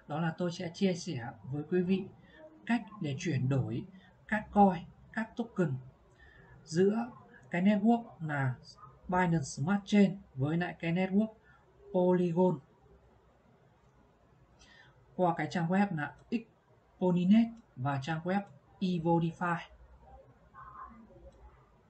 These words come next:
Thì đây là hai cái thông số của hai cái network. Quý vị có thể copy và thêm nó vào cái ví MetaMask.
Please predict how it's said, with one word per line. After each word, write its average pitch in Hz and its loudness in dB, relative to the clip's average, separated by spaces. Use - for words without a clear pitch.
Thì 175 2
đây 202 8
là 180 2
hai 196 4
cái 175 -6
thông 202 6
số 185 0
của 135 -2
hai 170 -2
cái 160 -4
network. 202 2
Quý 175 0
vị 196 0
có 165 -4
thể 135 -4
copy 208 4
và 135 -4
thêm 180 2
nó 156 0
vào 165 0
cái 135 -2
ví 151 0
MetaMask. 185 2